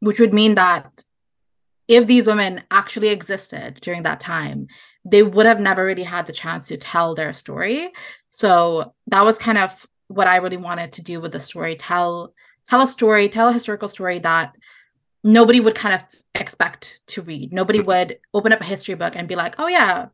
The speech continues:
Speaker 1: you know, Josefa, Emily, um, Violet, Hannah, their story." That, like, that wouldn't happen,
Speaker 2: Mm-hmm.
Speaker 1: unfortunately.
Speaker 2: Right, right,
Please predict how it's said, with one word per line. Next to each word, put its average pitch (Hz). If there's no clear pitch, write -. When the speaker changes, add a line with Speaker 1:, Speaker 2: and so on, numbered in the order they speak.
Speaker 1:
you 202
know, 185
Josefa, 202
Emily, 185
um, 175
Violet, 190
Hannah, 175
their 220
story." 165
That, 190
like, 185
that 185
wouldn't 170
happen, 123
Speaker 2:
Mm-hmm. -
Speaker 1:
unfortunately. 147
Speaker 2:
Right, 80
right, 92